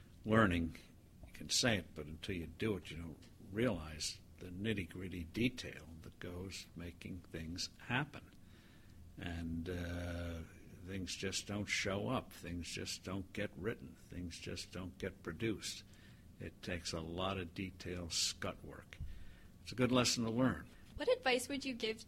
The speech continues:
Speaker 2: to young people who are interested in writing or maybe starting their own publications?
Speaker 1: Well, in terms of, uh, starting a publication or starting a blog or website or whatever,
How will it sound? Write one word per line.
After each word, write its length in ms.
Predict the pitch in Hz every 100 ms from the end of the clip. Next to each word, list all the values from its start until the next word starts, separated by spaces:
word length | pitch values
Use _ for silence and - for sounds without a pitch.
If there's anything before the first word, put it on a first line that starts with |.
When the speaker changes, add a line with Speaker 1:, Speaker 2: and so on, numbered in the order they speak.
| -
Speaker 2:
to 80 | 240
young 400 | 233 214 214 226
people 280 | 247 247 240
who 120 | 247
are 80 | 240
interested 540 | 254 247 262 - 240
in 100 | 220
writing 400 | 220 220 226 220 214
or 80 |
maybe 260 | 214 220 226
starting 400 | - 220 214 220
their 120 | 214
own 180 | - 220
publications? 920 | 214 220 214 - 202 208 - 202 202 - - - - - - - -
Speaker 1:
Well, 300 | 135 131 123 - - -
in 120 | 117 107
terms 400 | 160 165 135 123
of, 180 | 110
uh, 320 | 110 107 104 95
starting 480 | - 123 113 107
a 200 | 98 95 -
publication 720 | 101 92 107 - 113 110 131 110
or 220 | 90 78
starting 520 | - - 92 92 90
a 80 | 80
blog 580 | - 80 98 104 101 80
or 60 | 80
website 720 | 80 98 95 - 98 90 85
or 60 | 82
whatever, 580 | 82 87 113 95 73